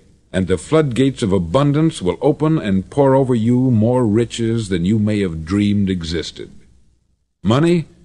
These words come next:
Yes, lots of it. But what's more important, you'll have peace.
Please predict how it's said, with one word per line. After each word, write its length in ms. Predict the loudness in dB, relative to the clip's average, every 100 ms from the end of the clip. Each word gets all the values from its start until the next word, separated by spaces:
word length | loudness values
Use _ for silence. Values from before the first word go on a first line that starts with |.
| _ _ _ _ _ -8
Yes, 420 | -2 0 -2 -2
lots 260 | -2 -2 -4
of 140 | -8
it. 180 | -12 -20 -20 _ _ _ _ _ _ _
But 120 | -4
what's 220 | -2 -2
more 220 | 0 2
important, 580 | 2 0 0 -2 -4 -8 -14 -20 -20 _ _ _ _ _ _ 0
you'll 240 | 2 2
have 320 | 0 -2 -6
peace. 500 | -4 -4 -4 -12 -16